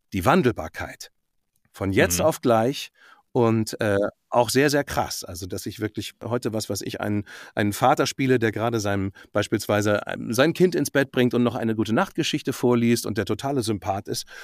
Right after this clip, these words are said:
Speaker 1: Und im nächsten Tag, da sind wir beim Smaug beispielsweise, oder auf jeden Fall eine,
Speaker 2: <laughs>
Speaker 1: eine, eine ganz gefährliche, eine ganz gefährliche Figur,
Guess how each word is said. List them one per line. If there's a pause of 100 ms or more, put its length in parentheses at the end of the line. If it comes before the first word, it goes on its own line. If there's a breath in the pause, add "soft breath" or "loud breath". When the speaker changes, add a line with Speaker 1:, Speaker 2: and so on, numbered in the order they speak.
(120)
Speaker 1:
Und
im
nächsten
Tag, (280)
da
sind
wir
beim
Smaug (240 loud breath)
beispielsweise,
oder
auf
jeden
Fall
eine,
Speaker 2:
<laughs>
Speaker 1:
eine,
eine
ganz
gefährliche, (300 loud breath)
eine
ganz
gefährliche
Figur,